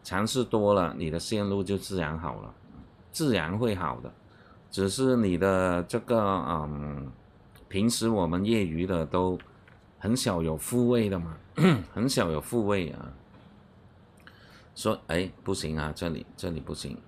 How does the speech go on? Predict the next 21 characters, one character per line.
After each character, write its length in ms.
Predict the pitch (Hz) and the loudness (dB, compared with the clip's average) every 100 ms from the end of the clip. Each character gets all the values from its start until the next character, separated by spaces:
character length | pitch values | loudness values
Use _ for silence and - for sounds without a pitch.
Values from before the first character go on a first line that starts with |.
| - | -20
<laughs> 200 | - - | -16 -2
有 120 | 110 117 | 0 2
一 160 | 80 | 0
个 100 | 80 | -2
带 300 | 101 92 92 | -2 -2 -4
口 200 | 82 71 | -4 -6
球 280 | 62 - 64 | -6 -8 -8
啊， 120 | 69 80 | -8 -8
sorry。 380 | - 80 71 - - 80 - - - - - | -6 -4 -4 -8 -12 -16 -16 -20 -20 -20 -14
然 180 | - 85 | -6 -4
后 340 | 87 87 92 82 | -2 -2 -2 -4
找 160 | - 73 | -6 -4
位 200 | 80 101 | -2 -2
置 180 | 87 98 | -2 -4
停 280 | - 76 | -4 -4
了， 160 | 90 - - - - - - - - - | -4 -4 -10 -20 -20 -20 -20 -20 -20 -16
这 180 | - 107 | -6 -2
里 140 | 92 | -2
行 140 | 78 87 | -2 -2
不 80 | 92 | -2
行 300 | 85 80 | -2 -4